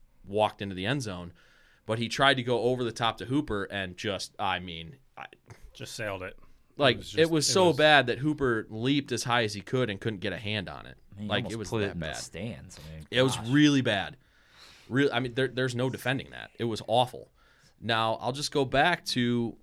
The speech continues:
Speaker 1: um,
Speaker 3: It
Speaker 1: what
Speaker 3: ended
Speaker 1: I'm
Speaker 3: up being even more significant because Kareem Hunt didn't do a right hand plant when he was trying to go for the end zone.
Speaker 1: Yeah,
Speaker 3: He
Speaker 1: that
Speaker 3: put his
Speaker 1: was
Speaker 3: elbow down early.
Speaker 1: that was,
Speaker 3: You know,
Speaker 1: oh, man.
Speaker 2: that might
Speaker 3: small
Speaker 2: win.
Speaker 3: thing, but ended up being huge.
Speaker 2: Oh, it was.
Speaker 1: I mean,
Speaker 2: I
Speaker 1: that,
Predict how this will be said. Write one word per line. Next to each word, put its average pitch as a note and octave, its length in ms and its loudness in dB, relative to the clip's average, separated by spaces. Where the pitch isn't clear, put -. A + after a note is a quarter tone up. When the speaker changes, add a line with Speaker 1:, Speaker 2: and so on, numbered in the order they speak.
Speaker 1:
um, G2 540 -4
Speaker 3:
It A#2 80 -4
Speaker 1:
what A#2+ 100 2
Speaker 3:
ended B2+ 160 2
Speaker 1:
I'm C3+ 60 6
Speaker 3:
up B2+ 80 -2
being B2 240 -4
even G#2 180 -4
more G#2 220 -4
significant F#2+ 500 -10
because F#2 240 -12
Kareem G2+ 340 -8
Hunt F#2+ 320 -4
didn't F#2+ 280 -6
do G#2 180 -4
a F2 60 -2
right F2+ 280 -4
hand G2+ 280 -4
plant F2 340 -6
when F#2 140 -6
he F2+ 60 -4
was E2+ 100 -8
trying F#2 280 -4
to F2 60 -8
go F#2+ 160 -6
for F2 140 -12
the E2 160 -10
end F#2 160 -8
zone. F2+ 160 -16
Speaker 1:
Yeah, G2+ 300 2
Speaker 3:
He F#2+ 60 -2
Speaker 1:
that A2 180 0
Speaker 3:
put A#2 120 -2
his G#2+ 100 0
Speaker 1:
was F#2 280 -2
Speaker 3:
elbow D#2 180 -6
down D#2+ 120 -10
early. D#2 240 -14
Speaker 1:
that G#2+ 240 -6
was, G2 300 -8
Speaker 3:
You F#2 60 -4
know, E2+ 180 0
Speaker 1:
oh, F#2+ 360 -6
man. F#2 520 -10
Speaker 2:
that D3+ 260 0
might F3+ 140 2
Speaker 3:
small B2+ 340 6
Speaker 2:
win. C3 100 -4
Speaker 3:
thing, A2 360 -2
but F2+ 260 -4
ended G#2 200 -4
up F#2+ 120 -6
being G2 220 -4
huge. F2 400 -6
Speaker 2:
Oh, G3 260 0
it - 40 -6
was. E3+ 280 -2
Speaker 1:
I - 40 -8
mean, G#2+ 80 -2
Speaker 2:
I G#2+ 40 0
Speaker 1:
that, A2 60 -2